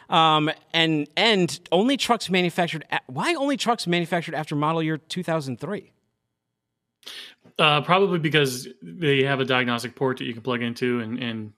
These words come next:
Speaker 2: turn the truck down. That's why a lot of guys prefer trucks before two thousand seven as well, or two thousand nine, 'cause they don't have all the, um, extra emissions, uh, stuff bolted on too. So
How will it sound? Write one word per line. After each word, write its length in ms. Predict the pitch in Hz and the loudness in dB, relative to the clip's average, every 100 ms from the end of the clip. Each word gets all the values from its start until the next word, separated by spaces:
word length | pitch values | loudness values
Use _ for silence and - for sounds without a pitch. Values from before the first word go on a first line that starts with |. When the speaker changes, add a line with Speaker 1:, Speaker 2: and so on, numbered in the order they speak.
| _ - | _ -8
Speaker 2:
turn 180 | 143 123 | -2 -2
the 60 | |
truck 200 | 110 120 | -2 -2
down. 360 | - 104 117 120 _ _ _ _ _ _ _ _ _ - | -2 -4 -4 -6 _ _ _ _ _ _ _ _ _ -4
That's 140 | 123 | 0
why 80 | 143 | 2
a 60 | |
lot 160 | 135 131 | 4 4
of 40 | |
guys 280 | 127 123 120 | 4 2 2
prefer 360 | - 131 143 123 | -4 -6 -4 -4
trucks 280 | - 123 - | -2 -4 -4
before 280 | 131 135 | -6 -4
two 140 | 120 127 | -2 0
thousand 260 | 123 113 107 | 0 -2 -4
seven 460 | 123 127 147 151 - | -2 -2 -2 -4 -6
as 100 | 123 | -2
well, 180 | 139 147 | -2 -2
or 120 | 117 | -2
two 140 | 135 | -2
thousand 180 | 120 113 | -2 -2
nine, 300 | 113 123 143 - - - | -4 -4 -4 -12 -18 -6
'cause 100 | 123 | -4
they 60 | |
don't 160 | 113 110 | -2 -2
have 160 | 117 | -2
all 140 | 117 107 | -2 -4
the, 200 | 110 110 | -4 -4
um, 300 | 110 107 107 _ _ - | -6 -6 -10 _ _ -8
extra 540 | 120 - 127 113 107 110 - _ _ - | -8 -4 -2 0 -2 -6 -14 _ _ -4
emissions, 520 | 131 123 147 135 - | 0 0 0 -2 -2
uh, 160 | 151 143 | -4 -4
stuff 240 | - 143 | -4 -2
bolted 240 | 151 151 | -2 0
on 100 | 151 | -2
too. 260 | 143 156 175 _ _ - | 0 -2 -2 _ _ -10
So 320 | - 110 | -4 -4